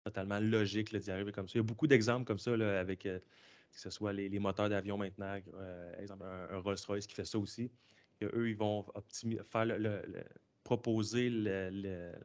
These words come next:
des cédules de maintenance optimales basées sur les conditions d'opération parce qu'ils monitorent à plus de dix mille points tous les moteurs. Ça fait des, des centaines de millions, voire des milliards de points. Fait que c'est beaucoup plus facile de bien comprendre,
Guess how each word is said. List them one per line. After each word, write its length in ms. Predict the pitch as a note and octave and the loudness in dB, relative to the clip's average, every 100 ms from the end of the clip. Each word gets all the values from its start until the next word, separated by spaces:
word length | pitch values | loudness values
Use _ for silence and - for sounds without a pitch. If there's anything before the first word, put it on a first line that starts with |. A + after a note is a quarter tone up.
| - _ _ - | -18 _ _ -6
des 80 | G2 | -4
cédules 440 | - A2+ G#2+ A#2 | 0 0 2 0
de 80 | A2+ | 2
maintenance 500 | G2+ G2 A#2 A2 A2 | 0 0 0 0 0
optimales 500 | A2+ - - G#2 A2+ | -4 -4 0 2 2
basées 300 | G#2+ G2 G2+ | 2 0 0
sur 120 | G#2+ | 0
les 100 | G2+ | 0
conditions 500 | - A#2+ A2 - B2 | 2 0 0 -4 -2
d'opération 600 | A2+ A2 G#2 F#2+ - A2+ | 0 0 -2 -2 -4 -6
parce 200 | A#2 - | -4 -6
qu'ils 140 | - G#2+ | -4 -2
monitorent 440 | G2+ G2 A2 A2 | -2 -2 0 0
à 80 | G2+ | -2
plus 160 | - | -6
de 60 | G#2 | -14
dix 140 | G#2 | -4
mille 160 | A#2 A2 | 0 0
points 320 | A2 G#2+ A2+ A2 | 0 0 0 -2
tous 160 | - C3 | -6 -4
les 100 | A2+ | -2
moteurs. 400 | G2+ F2+ G2+ A#2 | -2 -2 -4 -4
Ça 120 | F#2+ | -8
fait 120 | G2+ | -8
des, 120 | G2 | -8
des 640 | F#2 _ - - _ _ - | -10 _ -20 -20 _ _ -10
centaines 480 | - G#2+ G#2+ A#2 A2 | -4 -4 -2 -2 0
de 80 | G2+ | -2
millions, 420 | G2+ G2+ A2 A2 | -2 -2 -2 0
voire 140 | G#2 | -2
des 80 | G2 | -2
milliards 360 | G#2 G#2 G#2 G#2+ | -2 0 0 0
de 80 | |
points. 360 | F#2+ - G#2+ B2 | -2 -2 -4 -4
Fait 100 | G2 | -8
que 60 | - | -10
c'est 120 | F#2+ | -12
beaucoup 180 | G#2+ - | -12 -14
plus 120 | - | -6
facile 400 | G#2 - B2 A2 | -6 -4 -4 -4
de 60 | F#2 | -2
bien 160 | G#2 | -4
comprendre, 640 | G2+ A2 G2+ - G2+ A2+ | -4 -4 -4 -4 -6 -6